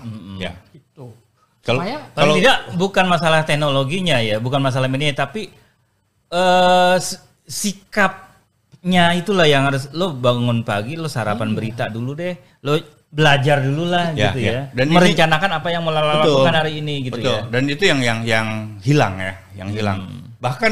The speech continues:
Speaker 2: di mahasiswa jurnalistik pun,
Speaker 1: Hmm.
Speaker 2: ketika tes, peng-, eh, apa, ketika gue meng-, mengawali untuk sharing,
Speaker 1: Hmm.
Speaker 2: selalu gue tanya, "Lu baca berita apa hari ini? Yuk kita
Speaker 1: Hmm.
Speaker 2: bahas berita yang lu baca yuk."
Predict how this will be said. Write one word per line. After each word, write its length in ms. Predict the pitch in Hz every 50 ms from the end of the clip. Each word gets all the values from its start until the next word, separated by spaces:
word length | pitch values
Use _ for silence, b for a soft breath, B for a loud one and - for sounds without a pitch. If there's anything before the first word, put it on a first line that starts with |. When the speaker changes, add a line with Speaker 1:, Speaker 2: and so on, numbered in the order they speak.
| 202 180
Speaker 2:
di 160 | 165 180 175
mahasiswa 600 | 160 165 156 151 151 147 139 143 135 - 160 156
jurnalistik 680 | 139 135 143 143 143 143 143 135 - - - - -
pun, 240 | - 247 262 190 110 - - - _ _
Speaker 1:
Hmm. 480 | 120 113 113 107 101 101 104 110 135 156 - _ _ _ _
Speaker 2:
ketika 520 | - 123 117 - - 117 120 - 127 120 120 117 113 - - - -
tes, 560 | - 110 98 98 98 - - - - - - _
peng-, 220 | 110 107 104 101
eh, 600 | 104 110 113 107 104 104 101 104 101 101 101 101 101
apa, 480 | 101 98 - 135 139 135 - - _ -
ketika 320 | - 101 - 101 98 98
gue 160 | 95 92 98
meng-, 300 | 98 98 101 98 98 95
mengawali 480 | - 95 95 98 95 95 92 92 95 98
untuk 160 | 92 90 98
sharing, 480 | - - - 95 90 87 101 120 160 170
Speaker 1:
Hmm. 400 | - _ _ - 110 - - 101
Speaker 2:
selalu 220 | - - 110 139 143
gue 120 | 135 127 -
tanya, 300 | 117 120 123 117 107 104 - _ _ _ _ _ _ _
"Lu 80 | - 160
baca 240 | 147 127 110 - 117
berita 320 | 110 113 101 - 107 101
apa 160 | - - 113
hari 240 | 107 101 98 92 90
ini? 120 | 90 87 - _ _ _ _ _
Yuk 160 | 123 123 110
kita 80 | 110 110
Speaker 1:
Hmm. 100 | 104 104
Speaker 2:
bahas 160 | 98 101 101
berita 360 | 101 98 95 92 - 101 95 95
yang 160 | 92 98 95
lu 80 | 95
baca 240 | 87 85 87 90 -
yuk." 160 | 123 139 151